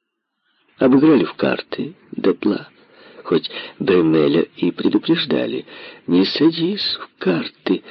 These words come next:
с русскими". Николай же всю жизнь ходил в мундире,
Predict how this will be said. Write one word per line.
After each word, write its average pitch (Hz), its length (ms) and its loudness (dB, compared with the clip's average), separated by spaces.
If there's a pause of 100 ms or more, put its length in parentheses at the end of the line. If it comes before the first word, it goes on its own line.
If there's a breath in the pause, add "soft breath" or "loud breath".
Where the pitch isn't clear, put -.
(280 loud breath)
с - 180 -6
русскими". 73 760 0 (1800)
Николай 95 540 4
же 73 300 -2 (320 loud breath)
всю 104 220 2
жизнь 92 380 4
ходил 67 440 0
в 67 60 -10
мундире, 76 680 0